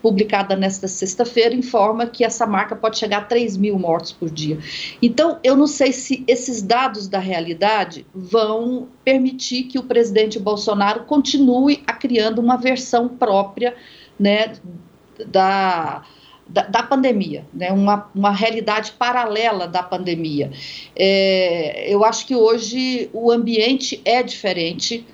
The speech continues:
né, para que ele obtenha o sucesso na, nessa versão que ele obteve lá atrás. Agora, ele tá conseguindo o que ele quer,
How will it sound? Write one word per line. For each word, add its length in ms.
né, 200
para 260
que 180
ele 140
obtenha 580
o 80
sucesso 880
na, 240
nessa 420
versão 720
que 160
ele 140
obteve 720
lá 220
atrás. 560
Agora, 480
ele 240
tá 260
conseguindo 760
o 40
que 120
ele 160
quer, 460